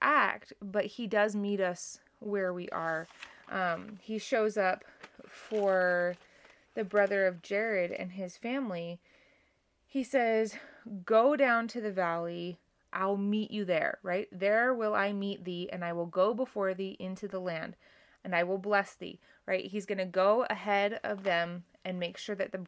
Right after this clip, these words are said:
path is prepared, okay? He can take us places that no one else has gone before because he is all-knowing, and he can create a path provided we're willing to follow it. Um,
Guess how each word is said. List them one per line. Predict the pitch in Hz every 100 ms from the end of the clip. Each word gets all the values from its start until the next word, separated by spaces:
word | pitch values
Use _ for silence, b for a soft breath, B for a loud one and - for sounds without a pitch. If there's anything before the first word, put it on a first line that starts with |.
| -
path | - 180 175 -
is | 180 165 165
prepared, | - 180 - 175 - - b b b b _ _
okay? | 180 175 185 _ _ _ _ _ _
He | - 214
can | 220 202
take | 214 208
us | 208
places | - 196 202 190 - -
that | 180 175 -
no | 196 202 240 294
one | 311 269
else | 226 -
has | 190
gone | 185 180 175
before | 180 - 175 170 175
because | 190 185 - 202 196 190
he | - - 196
is | 190 185
all-knowing, | 170 170 165 165 170
and | 180
he | 165 180
can | - - 190 180 180 - b b b b
create | - 240 233 254
a | 254
path | - 180 175 - _ b b -
provided | 214 202 190 185 185 185
we're | 180 175
willing | 170 165 165
to | -
follow | - - 156 151 120
it. | 98 - - B B B -
Um, | 180 170 - 214